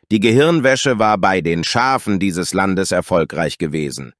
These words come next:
Informationskontrolle und Regierungspropaganda wurden zu Werkzeugen der Manipulation, und die Wahrheit wurde verschleiert oder sogar verfälscht. Der Begriff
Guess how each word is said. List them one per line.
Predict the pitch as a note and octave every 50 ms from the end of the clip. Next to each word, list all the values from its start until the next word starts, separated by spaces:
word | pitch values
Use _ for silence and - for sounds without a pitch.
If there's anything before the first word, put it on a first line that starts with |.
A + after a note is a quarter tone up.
| _ _ _ _ _ -
Informationskontrolle | A2+ A#2 F#2 G#2+ G#2 G2+ G2 F2+ - C3 C#3 C#3 C#3+ C#3 - - C3 A#2+ A2+ - G2 A2+ A#2+ A#2 A#2+ A2+
und | G#2 F#2 -
Regierungspropaganda | G2+ F#2 F2+ B2+ D#3 E3 D3+ C#3+ C3 - - - B2+ A2+ - B2 A2+ G2+ A2+ A2 A#2 A#2 A#2+ A2+ G2
wurden | G#2 G#2+ F#2+ G2 F#2
zu | - F#2 E2
Werkzeugen | G#2 A2 A2+ - - - F#2+ F2+ F2 F#2 F2+
der | E2 E2+
Manipulation, | E2+ E2+ E2 E2+ D#2+ - F2 E2 D#2 D2+ - - - A#2 C3+ C#3+ D#3 E3 E3 - - - - - -
und | - A2+ A2 A#2+
die | A2+ F#2
Wahrheit | A#2 A#2+ B2 A#2 A2+ B2 B2 G2+ F#2+
wurde | A2 A2+ G#2
verschleiert | F#2+ - F#2+ E2+ - - G2+ G#2 A#2 A#2+ A2+ A2+ -
oder | - G#2 G#2
sogar | F#2+ F2 F#2 D#2+ F2 E2
verfälscht. | - - E2+ - - F2+ C#2+ A#1+ G1+ - - - - _ _ _ _ _ _ _ _ _ _ _ _ _
Der | - A2
Begriff | G2 A2 G2+ G2+ A2+ C#3+ D3 - -